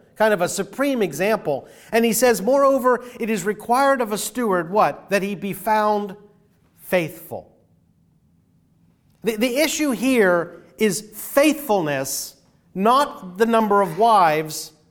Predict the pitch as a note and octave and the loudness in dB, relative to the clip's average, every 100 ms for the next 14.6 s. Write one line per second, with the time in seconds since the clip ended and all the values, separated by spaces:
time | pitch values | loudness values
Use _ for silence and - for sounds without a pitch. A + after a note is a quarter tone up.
0 | _ F3+ F#3 F3+ F3+ F3 F#3 F#3 C3+ F#2+ | _ -4 -2 -2 -2 -4 -4 -4 -4 -8
1 | - - - _ _ G#3+ C4 - C#4+ C#4+ | -16 -18 -18 _ _ 2 2 2 2 2
2 | A#3+ F#3 F3 D4+ E4 G#3+ E3 D#3+ C3+ A#2+ | 2 0 0 0 0 -2 -2 -4 -4 -6
3 | - - - _ _ _ _ - F#3+ G3+ | -10 -16 -18 _ _ _ _ 0 0 2
4 | G#3+ C4+ D#4 B3 - D#3+ D#3 - F3 F3 | 2 4 2 0 2 2 2 -2 -6 0
5 | A3 C#4 C#4 A#3 G3+ F3 E3 E3 F3+ E3 | 2 2 2 0 0 2 0 -2 -8 -6
6 | B3 C4 A3+ F3+ D#3 D#3+ E3 D3 D3 D3 | -4 -2 -2 -2 -4 -4 -2 -2 -4 -6
7 | - - - A3+ A3+ A3 - - D#4 D4+ | -14 -8 0 2 2 0 -10 -2 0 0
8 | D4+ F3+ F#3 G3+ F#3+ - - _ _ _ | 0 -2 0 0 -2 -8 -20 _ _ _
9 | _ _ _ _ _ _ - G3+ - A3+ | _ _ _ _ _ _ -6 -4 -2 0
10 | C4 E4+ E4 C4+ A#3+ - - F#3+ A#3+ A3+ | 2 2 0 0 -2 -4 -8 -4 0 0
11 | D#3+ D3+ D#3 D#3 - - _ _ _ _ | 0 -2 -4 -8 -18 -20 _ _ _ _
12 | _ _ _ _ G3+ G#3+ G#3+ G#3+ G#3 - | _ _ _ _ -4 0 2 0 -2 -2
13 | C#4+ D4 - F3 E3 E3 E3+ E3 F3+ E3 | -2 -2 -6 -4 -4 -2 -2 -2 -6 -6
14 | F3 F3 G#3 - - G#2 | -6 -4 -4 -6 -10 -14